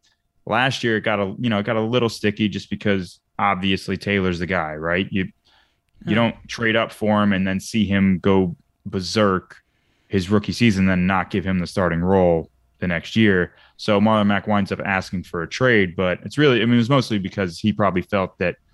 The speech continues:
Speaker 1: he was healthy enough to help a team, and there just wasn't opportunity in the Colts backfield because you're not gonna, you're not gonna take away Jo-, Terry's from Jonathan Taylor just to give him to Marlon Mack. You know, no disrespect to him, but
Speaker 2: Yeah, like, oh,
Speaker 1: um,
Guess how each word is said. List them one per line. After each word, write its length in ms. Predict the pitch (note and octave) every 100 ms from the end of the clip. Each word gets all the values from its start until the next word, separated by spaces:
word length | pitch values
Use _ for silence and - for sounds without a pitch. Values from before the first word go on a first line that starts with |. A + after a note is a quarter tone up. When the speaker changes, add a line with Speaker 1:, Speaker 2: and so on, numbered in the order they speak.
| _ _
Speaker 1:
he 120 | B2+
was 120 | G#2
healthy 260 | A#2 G#2 G#2+
enough 200 | F#2+ F#2+
to 100 | -
help 220 | F#2 F2+
a 40 | F2
team, 460 | - F2+ E2+ D#2+ - _ _ _
and 280 | F#2+ F2+ F2
there 60 | G2
just 140 | G#2+ A2+
wasn't 240 | A#2+ G#2+
opportunity 520 | F#2+ E2+ G#2 F2+ F2
in 80 | E2+
the 40 |
Colts 200 | E2+ F2
backfield 420 | - F#2+ F2 - -
because 360 | - F2 F2
you're 100 | G#2
not 180 | G#2 F#2
gonna, 260 | G2 F2 - _ A#2+
you're 100 | B2+
not 80 | B2
gonna 120 | G#2
take 180 | A#2 G2+
away 160 | G2+
Jo-, 180 | F#2 G2+ - - _ _ -
Terry's 300 | A2+ F#2+ F2
from 100 | F#2+
Jonathan 340 | F#2 F2+ F2+
Taylor 240 | F#2 G2 E2
just 160 | F2
to 80 | -
give 140 | F2 E2
him 80 |
to 80 | D#2
Marlon 240 | E2+ - E2+
Mack. 300 | - - _ _ - _
You 80 | -
know, 140 | F2+ D#2+
no 180 | F2+
disrespect 540 | E2+ F2+ F#2 - F#2 -
to 80 | F#2+
him, 280 | F2 D2+ - -
but 260 | E2+ D#2+ - -
Speaker 2:
Yeah, 260 | E3+ E3 C#3+ -
like, 160 | E3+ E3+
oh, 200 | E3+ - -
Speaker 1:
um, 380 | G3+ G3+ F#3+